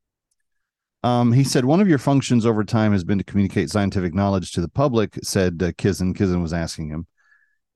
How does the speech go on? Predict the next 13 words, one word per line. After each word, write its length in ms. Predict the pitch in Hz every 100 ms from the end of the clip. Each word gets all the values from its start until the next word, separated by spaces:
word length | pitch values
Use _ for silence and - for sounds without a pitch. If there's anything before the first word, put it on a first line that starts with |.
| _ _ -
And 480 | 110 107 104 98 -
he 240 | 85 117
asked 320 | 104 127 151 -
Tyson 360 | 107 101 107
about 200 | 98 98
his 140 | 101 -
belief 560 | 98 87 90 92 - -
that 160 | 85 85
gender 360 | 92 107 101
exists 460 | 92 76 92 87 -
on 100 | 85
a 60 | 82
spectrum. 500 | - 135 147 -